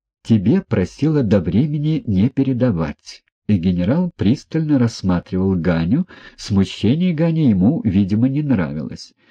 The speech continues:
"Вспомните, Иван Фёдорович", — сказал тревожливо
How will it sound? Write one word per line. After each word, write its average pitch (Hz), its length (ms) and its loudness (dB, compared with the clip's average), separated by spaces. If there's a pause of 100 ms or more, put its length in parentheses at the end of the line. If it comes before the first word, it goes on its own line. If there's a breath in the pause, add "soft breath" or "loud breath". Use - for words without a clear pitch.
(400 soft breath)
"Вспомните, 156 760 0
Иван 87 240 2
Фёдорович", — 85 580 -2
сказал 92 480 0 (360)
тревожливо 101 920 2